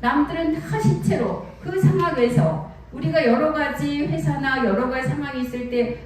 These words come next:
다 같이 똑같은 질문을 하는 것이 아니라 "이런 부분은 나는 좀 개선을 했으면 좋겠어." 이랬을 때 지금 레이처럼 타고난 질문, 뛰어난 질문을 하면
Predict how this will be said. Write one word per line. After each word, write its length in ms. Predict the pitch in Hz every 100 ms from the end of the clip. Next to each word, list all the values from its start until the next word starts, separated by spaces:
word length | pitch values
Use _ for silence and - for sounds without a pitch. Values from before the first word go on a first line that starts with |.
| -
다 220 | - 370
같이 360 | 349 - 330 -
똑같은 520 | 381 - - 220 -
질문을 460 | - 240 247 254 -
하는 140 | 247
것이 200 | 226 220 226
아니라 520 | 214 220 339 - - - - - - - - - -
"이런 280 | 240 320 320
부분은 440 | 311 302 302 277
나는 300 | 226 247 254
좀 280 | 262 247 240
개선을 400 | 196 233 240 294
했으면 280 | 285 233 226
좋겠어." 320 | - 196 202
이랬을 480 | 254 320 - 294 -
때 320 | 339 - - - - -
지금 380 | - 247 - 247
레이처럼 720 | 214 233 311 - 202 160 156 - - - -
타고난 540 | 427 403 403 339 285
질문, 540 | - 202 185 165 165 165 - - -
뛰어난 440 | 359 403 403 392 381
질문을 320 | 302 302 330
하면 280 | 294 302